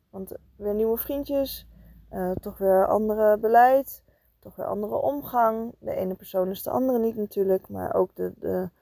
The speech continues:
de paarden onderling. Nou ja, en de omgeving. Dus, ehm, als ze wat heter zijn, wat, wat frisser, wat, wat, eh,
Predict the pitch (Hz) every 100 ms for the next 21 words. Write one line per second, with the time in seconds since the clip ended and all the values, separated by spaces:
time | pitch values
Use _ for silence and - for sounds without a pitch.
0 | _ _ _ - - 208 214 208 196 196
1 | 190 247 269 320 _ _ _ _ _ -
2 | 240 185 - 190 180 175 214 214 220 214
3 | 202 - - 208 - - _ 208 190 190
4 | 190 - - 226 - 208 190 202 220 240
5 | 220 208 190 185 185 185 180 - - 180
6 | - 233 - 196 175 180 - 185 175 185
7 | 175